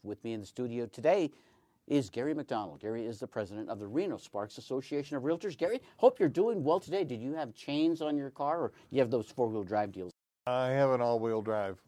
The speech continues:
Speaker 1: Very
Speaker 2: I,
Speaker 1: good.
Speaker 2: I, I learned a long time ago. <laughs>
Speaker 1: Yeah. Well, you know, we haven't had s-, snow in Reno for quite a while, and so today, with all this snow, and it's cold, cold, cold, it's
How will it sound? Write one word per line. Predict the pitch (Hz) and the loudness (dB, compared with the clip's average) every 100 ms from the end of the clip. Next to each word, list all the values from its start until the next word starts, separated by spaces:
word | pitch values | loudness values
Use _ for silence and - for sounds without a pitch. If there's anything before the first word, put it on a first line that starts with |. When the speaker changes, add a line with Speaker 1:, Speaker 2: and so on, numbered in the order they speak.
| - | 2
Speaker 1:
Very | 131 143 | 6 8
Speaker 2:
I, | |
Speaker 1:
good. | 135 127 107 - - | 8 4 2 -4 -8
Speaker 2:
I, | 113 | -4
I | 113 117 120 | -4 -2 -2
learned | 127 127 120 107 | 0 0 0 -2
a | 104 | -4
long | 110 123 120 | -2 -2 0
time | 131 120 | -2 -2
ago. | 110 98 95 90 - - | -4 -6 -8 -10 -12 -6
<laughs> | - 120 | -2 0
Speaker 1:
Yeah. | 110 185 - - - | 0 0 -2 -6 -4
Well, | 143 | 0
you | 147 160 | 4 4
know, | 160 139 | 4 2
we | 139 | -2
haven't | 175 170 | -4 -4
had | 160 | -8
s-, | 147 - | -12 -20
snow | - 147 170 185 98 | -8 -2 0 0 -6
in | 98 | -6
Reno | 107 156 110 | -4 -4 -6
for | - 95 | -10 -16
quite | - - | -8 -8
a | - - | -8 -6
while, | 135 196 95 98 - | -4 -4 -6 -8 -10
and | 101 101 | -10 -10
so | - | -10
today, | 92 104 139 190 135 - _ _ _ - | -12 -4 -2 0 -2 -6 _ _ _ -8
with | 95 | -2
all | 135 | -2
this | 147 139 | -2 -4
snow, | - 165 165 156 - | -4 0 0 0 -4
and | 107 | -6
it's | 98 - | -6 -8
cold, | 123 131 | -6 -6
cold, | - 143 147 | -2 -4 0
cold, | 170 165 151 143 - - - | 2 4 2 -2 -18 -16 -8
it's | 139 - - | -8 -8 -16